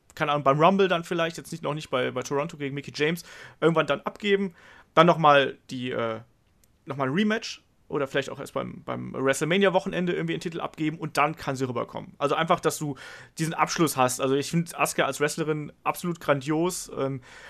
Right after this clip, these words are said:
und die soll jetzt noch ihren, ihren Heel-Run bekommen, soll sie vielleicht auch, gerade was ihre Promos angeht, noch ein bisschen verbessern und so, da noch ein bisschen mehr dran arbeiten.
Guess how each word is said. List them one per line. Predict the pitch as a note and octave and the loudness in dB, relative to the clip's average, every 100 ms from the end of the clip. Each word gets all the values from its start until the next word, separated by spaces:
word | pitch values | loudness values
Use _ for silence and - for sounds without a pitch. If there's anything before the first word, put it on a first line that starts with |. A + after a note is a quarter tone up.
| - | -8
und | - D3+ | -2 0
die | E3+ | 4
soll | F#3 | 4
jetzt | F3 E3+ | 4 0
noch | E3 | -4
ihren, | D3+ C#3 C3+ | 0 0 0
ihren | - C3 | -8 -6
Heel-Run | C3+ B3 G#3+ G3 | -2 0 0 0
bekommen, | F3+ F3+ E3+ | -2 -4 2
soll | D#3 | 2
sie | D3 | 2
vielleicht | D3 C#3 | -2 -2
auch, | C3 - | -8 2
gerade | D#3 F#3 | 2 2
was | D#3 - | -2 -2
ihre | D3 C3 | -6 -6
Promos | B2+ G3+ G#3+ G3 | -2 0 2 2
angeht, | - D3+ D3+ | -4 -8 -6
noch | C#3+ | -8
ein | D3 | -8
bisschen | G3 F3+ | -8 -4
verbessern | D#3 C#3+ D#3+ E3+ D#3 | -4 -2 0 2 0
und | - D3 | -2 -6
so, | C#3+ | -4
da | C3+ C3+ | -2 -4
noch | C#3 - | -6 -8
ein | |
bisschen | E3 E3 E3 C3+ | -10 -6 -6 -6
mehr | - D3+ | -2 0
dran | C#3+ | 0
arbeiten. | C3+ C#3 C#3+ C#3 C#3+ | 2 4 6 2 2